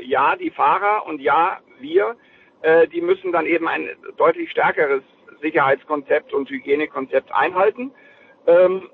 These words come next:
aber die Menschen haben ja, äh, in den letzten Wochen gelernt, man, alle sind sehr diszipliniert, äh, man grüßt sich freundlich aus ein, zwei Metern Abstand und, äh, das geht. Also es ist nicht so wie sonst und man,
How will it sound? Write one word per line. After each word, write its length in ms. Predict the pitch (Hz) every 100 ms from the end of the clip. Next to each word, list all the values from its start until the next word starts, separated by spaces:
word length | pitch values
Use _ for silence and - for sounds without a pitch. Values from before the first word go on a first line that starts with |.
| _
aber 200 | - 156
die 100 | 160
Menschen 500 | 165 175 185 185 180
haben 140 | 170 202
ja, 140 | 190
äh, 760 | - - - - 440 339 - -
in 120 | -
den 100 | 165
letzten 340 | 170 - 180
Wochen 220 | 170 175 165
gelernt, 560 | 156 147 180 233 -
man, 240 | 180 180 -
alle 260 | - 175 180
sind 220 | 175 165
sehr 140 | 175
diszipliniert, 800 | 165 165 175 151 160 160 202 147 - _ -
äh, 400 | 175 180 170 -
man 220 | 170 359 -
grüßt 260 | 349 440
sich 160 | 302 -
freundlich 600 | 170 185 196 190 190 _ -
aus 260 | 160 170 _ _ _ _ _ -
ein, 220 | 165 170
zwei 180 | 151 156
Metern 380 | 151 156 147 -
Abstand 440 | - - 190 190 _ _ _ _ _
und, 340 | - 170 165 -
äh, 300 | 156 151 147 -
das 200 | 151 -
geht. 300 | 180 180 - _ -
Also 320 | 135 139 135
es 160 | - 147
ist 160 | 170
nicht 160 | 170 151
so 220 | 170 160
wie 80 | 143
sonst 420 | 147 190 269 -
und 100 | 160
man, 140 | 165